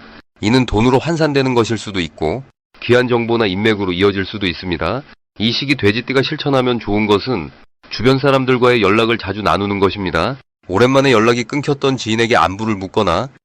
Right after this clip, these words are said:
가까운 사람들과 식사 자리를 마련하는 것만으로도 보이지 않던 기회가 모습을 드러낼 수 있습니다. 또한 평소보다 조금 더 적극적으로 본인의 의견을 표현하고 제안하는 것도 좋습니다.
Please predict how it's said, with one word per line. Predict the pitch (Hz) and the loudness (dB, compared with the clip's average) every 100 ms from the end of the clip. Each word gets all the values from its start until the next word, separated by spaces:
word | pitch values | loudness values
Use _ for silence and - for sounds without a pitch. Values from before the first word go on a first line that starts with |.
| _ - | _ -8
가까운 | 101 98 131 131 | -6 2 2 4
사람들과 | 135 131 127 127 135 | 2 2 0 0 -2
식사 | - - 151 | -2 -2 0
자리를 | 139 131 127 | 0 0 0
마련하는 | 98 82 113 113 113 | 2 2 2 2 0
것만으로도 | 110 104 98 98 95 104 120 71 - - _ _ - | -2 0 0 0 -4 -4 -4 -6 -12 -20 _ _ -2
보이지 | 107 110 120 | 2 4 4
않던 | 104 113 107 | 0 0 -4
기회가 | 107 101 113 | 0 2 2
모습을 | 95 92 98 85 | 0 -4 -4 -4
드러낼 | 87 101 101 95 | 0 2 2 0
수 | 98 | -2
있습니다. | 85 98 82 78 123 - _ - - | -6 -4 -2 -2 -4 -10 _ -8 2
또한 | 135 135 | 2 4
평소보다 | 160 143 139 131 139 | 0 0 -2 0 0
조금 | 135 127 123 | 0 -2 0
더 | |
적극적으로 | 117 101 117 98 110 95 92 90 147 - _ _ _ | 0 -2 -6 0 0 2 0 0 -4 -14 _ _ _
본인의 | - 107 127 123 | -2 2 4 2
의견을 | 98 113 131 123 | 2 2 2 0
표현하고 | - 143 131 123 123 | 2 2 4 2 0
제안하는 | 110 107 107 104 | 2 2 2 2
것도 | 95 147 | 0 -2
좋습니다. | 123 104 107 85 80 131 | -6 -6 -4 -2 -2 -4